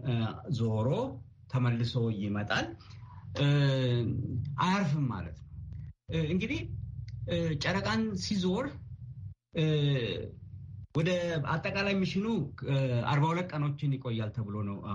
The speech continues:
የሚገመተው። ከሃያ ስድስት እስከ አርባ ሁለት ነው፣ እ፣ ቀኖች ሴት የተደረጉት። ምክንያቱም እንደ ሁኔታው ደብል ሉፕ የሚያስፈልግ ከሆነ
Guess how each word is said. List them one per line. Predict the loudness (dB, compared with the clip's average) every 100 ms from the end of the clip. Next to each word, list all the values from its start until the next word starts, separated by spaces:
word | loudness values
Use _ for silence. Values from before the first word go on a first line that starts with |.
| -2
የሚገመተው። | -2 0 -2 0 0 0 0
ከሃያ | 2 2 4
ስድስት | 2 0 0
እስከ | -2 -2
አርባ | 0 0 2
ሁለት | 0 0 0
ነው፣ | 0 -2 -4 -8
እ፣ | -2 0 0
ቀኖች | 0 0 0 -2
ሴት | -2 -2
የተደረጉት። | 0 0 2 0 0 0
ምክንያቱም | -2 2 2 2 2
እንደ | 2 2
ሁኔታው | 2 2 2 0 -2 -8 -20 -18 -2
ደብል | 2 4 4
ሉፕ | 2 2
የሚያስፈልግ | 2 2 0 0 -2 -2
ከሆነ | 0 2 2